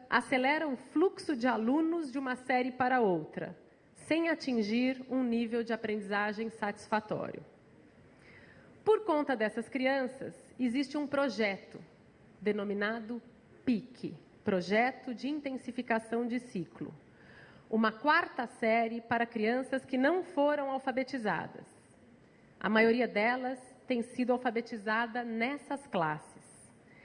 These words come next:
A diferença entre essas salas e as outras é o número de alunos e a proposta pedagógica. Vejam bem, alunos alfabetizados depois de quatro anos de escola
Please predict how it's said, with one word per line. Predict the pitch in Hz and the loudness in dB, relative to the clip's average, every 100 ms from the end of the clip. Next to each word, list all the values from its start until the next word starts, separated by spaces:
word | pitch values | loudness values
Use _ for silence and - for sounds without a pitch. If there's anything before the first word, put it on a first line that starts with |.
| - - - - | -20 -20 -20 -2
A | - | 0
diferença | 254 269 294 277 359 415 - 320 | 0 2 2 2 2 0 -2 2
entre | 240 196 180 196 | 2 2 -2 -2
essas | 202 220 220 233 | 0 0 0 -6
salas | - 226 190 170 175 | 0 2 2 0 -2
e | 180 | -2
as | 180 170 | -2 0
outras | 214 269 277 285 277 - - | -2 -2 -4 -6 -6 -8 -4
é | 214 | 0
o | 214 | 4
número | 233 302 302 | 4 4 0
de | 233 | -2
alunos | 233 208 226 254 254 262 - - | -2 0 2 2 0 -4 -8 -2
e | |
a | 233 | -2
proposta | 226 226 220 214 220 | -2 -4 -2 -4 -4
pedagógica. | 226 220 226 180 135 95 - - - - - - - - - | -4 -2 0 -2 -4 -8 -16 -20 -20 -20 -20 -20 -20 -20 2
Vejam | 220 226 247 | 2 4 0
bem, | 220 214 240 269 - - - - - - - | -2 -2 -4 -8 -18 -20 -20 -20 -20 -12 2
alunos | 233 233 269 359 349 277 | 4 6 6 4 4 2
alfabetizados | 269 269 240 233 233 208 208 233 254 254 | 0 0 0 -2 -6 -4 -2 -4 -6 -6
depois | 220 226 240 247 214 | -4 -2 0 0 -2
de | |
quatro | 226 - 277 339 392 302 254 | -6 2 4 4 0 0 4
anos | 240 233 226 190 | 4 4 0 -4
de | |
escola | 196 - - 190 208 233 269 | -10 -6 0 0 2 0 -4